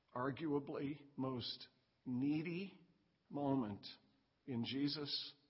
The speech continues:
life, he thought not of himself,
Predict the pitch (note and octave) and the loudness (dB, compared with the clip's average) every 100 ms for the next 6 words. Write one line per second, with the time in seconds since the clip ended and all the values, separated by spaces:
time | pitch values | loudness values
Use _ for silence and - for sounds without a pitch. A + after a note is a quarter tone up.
0 | - B2+ G2 G2 - - - - - _ | -4 -2 -2 -6 -10 -16 -20 -20 -20 _
1 | _ _ _ _ _ _ _ _ _ _ | _ _ _ _ _ _ _ _ _ _
2 | _ _ _ _ _ _ _ _ _ _ | _ _ _ _ _ _ _ _ _ _
3 | _ _ _ _ - C3 C#3 A#2+ A#2 B2 | _ _ _ _ -4 -2 2 2 2 2
4 | B2 D3 E3+ F3 E3+ - - - | 4 4 4 -2 -4 -4 -6 -8